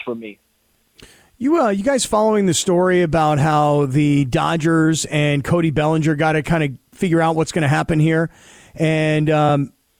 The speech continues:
Speaker 2: you know, obviously his numbers have declined over the last couple of years while his salary has increased. At, like, twenty million dollars, it's a little less. I still think I'd take a shot on Bellinger for one more year at about, like, nineteen million and change. How about you, Blake?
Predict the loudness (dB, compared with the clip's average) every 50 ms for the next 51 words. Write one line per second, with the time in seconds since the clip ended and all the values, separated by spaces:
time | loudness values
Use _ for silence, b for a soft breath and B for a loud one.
0 | _ _ _ _ -2 0 0 0 0 0 0 0 -2 0 0 2 2 2 2 0
1 | 0 0 0 0 0 0 0 0 0 2 0 0 -2 -2 -4 -4 -2 -2 -2 0
2 | 0 0 0 0 0 0 0 0 0 0 -2 -2 -2 -2 -2 0 2 2 0 0
3 | 0 0 0 0 0 0 0 -2 -4 -8 -12 _ -8 -4 -4 -2 -2 -2 0 0
4 | 0 2 2 2 0 0 0 -2 -2 -2 -2 0 0 0 0 -2 -4 -8 -16 b
5 | b b b b b b b b b b b b b _ _ -8 -6 -4 -2 0
6 | -2 -2 -2 -4 -6 -2 0 0 2 4 4 4 4 4 2 2 0 0 0 0
7 | 0 0 -2 -2 -2 -2 0 2 2 2 2 2 0 0 -4 -6 -8 -10 -12 b
8 | b b b b b b -2 -2 -2 -2 -2 -2 0 0 0 0 -2 -2 -2 -2
9 | 0 0 -2 -2 -2 0 0 0 0 0 -2 -2 -2 -2 -2 0 0 -2 -2 -4
10 | -8 _ _ _ -4 -2 0 0 0 0 0 0 0 0 0 0 0 0 0 0
11 | 0 -2 -2 -2 -2 0 0 0 0 0 0 2 2 2 2 2 2 2 2 2
12 | 2 2 0 0 -2 -4 -6 b b b b b b b b -2 0 0 0 0
13 | 0 0 -2 -2 0 0 0 0 0 -2 -2 0 0 2 2 2 2 0 0 0
14 | 0 0 0 -2 -2 0 0 0 0 0 0 0 0 0 0 0 0 0 0 -2
15 | -6